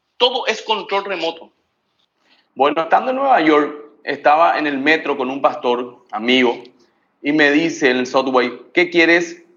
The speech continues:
¿Cuántos grados de temperatura o, o Fahrenheit quieres para la pieza?".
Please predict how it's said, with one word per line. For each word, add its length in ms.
¿Cuántos 500
grados 540
de 100
temperatura 840
o, 460
o 40
Fahrenheit 640
quieres 380
para 600
la 180
pieza?". 400